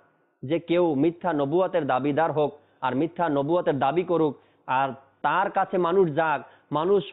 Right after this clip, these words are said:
পথভ্রষ্ট হোক, মানুষ জাহান্নামী হোক, এটা কখনো কোনো মুসলমান চায় না আর চাইবেও না। তো যখন সিদ্দিক আকবর রাদিয়াল্লাহু তাআলা আনহুর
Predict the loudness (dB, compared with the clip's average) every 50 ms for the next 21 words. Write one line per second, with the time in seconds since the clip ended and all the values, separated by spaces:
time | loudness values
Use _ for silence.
0 | -4 -2 0 0 0 0 -2 -2 -2 -2 -2 -2 -2 0 0 0 0 -2 -4 -10
1 | -20 _ _ -2 0 2 4 4 4 4 2 0 0 0 0 0 0 2 2 2
2 | 2 2 0 0 -4 -8 -20 _ _ _ -2 -2 0 -2 -2 -2 -2 -2 0 0
3 | 0 0 0 2 2 2 0 0 0 0 -2 -2 0 0 -2 -4 -6 -6 -4 -2
4 | -2 0 0 0 -2 -2 -2 -2 -4 -4 -2 -2 -2 0 0 0 0 0 0 -2
5 | -6 -10 -14 _ _ _ _ _ _ _ _ _ _ _ _ _ -2 0 0 0
6 | 0 0 0 0 0 -2 -4 -2 0 0 0 2 2 2 2 0 0 0 0 0
7 | 0 0 2 2 2 2 2 2 0 0 -2 0 0 0 2 2 0 0 -2